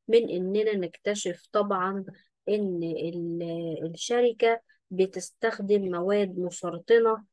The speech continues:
أو إنها بتصرف أو بتقوم بتصريف ال-،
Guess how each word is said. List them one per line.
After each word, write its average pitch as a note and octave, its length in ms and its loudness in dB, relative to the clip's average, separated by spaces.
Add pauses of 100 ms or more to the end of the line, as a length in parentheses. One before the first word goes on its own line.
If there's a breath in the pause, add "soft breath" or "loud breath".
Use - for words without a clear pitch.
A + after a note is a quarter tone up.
(220)
أو G#3 220 4
إنها G3+ 540 -2
بتصرف F#3 840 -4
أو F3 140 0
بتقوم G3+ 520 -4
بتصريف G#3 840 -2
ال-، F3 800 -2